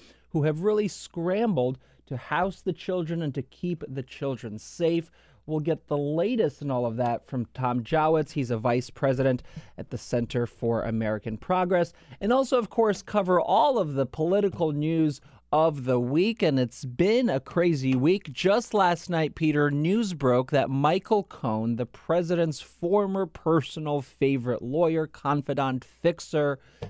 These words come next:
maybe even friend at one time, is now willing to tell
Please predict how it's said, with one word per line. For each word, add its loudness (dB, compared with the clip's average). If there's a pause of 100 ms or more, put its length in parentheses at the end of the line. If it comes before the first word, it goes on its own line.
(100)
maybe 0 (180)
even -6
friend 0
at 2
one -2
time, 0 (380)
is -2
now 2
willing 0
to -6
tell 0